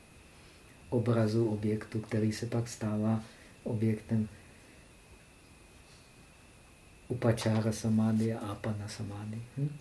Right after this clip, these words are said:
A který objekty to jsou, kromě anapána? Hm?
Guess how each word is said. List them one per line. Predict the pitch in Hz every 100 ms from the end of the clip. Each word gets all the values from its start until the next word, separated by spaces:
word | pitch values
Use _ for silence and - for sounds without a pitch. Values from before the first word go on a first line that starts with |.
| -
A | 120
který | - 123 113 117
objekty | 110 113 113 - 110
to | 107
jsou, | - 110 101 -
kromě | 104 104 110 117
anapána? | 107 104 104 107 107 101 107 113 - - - - - - -
Hm? | 135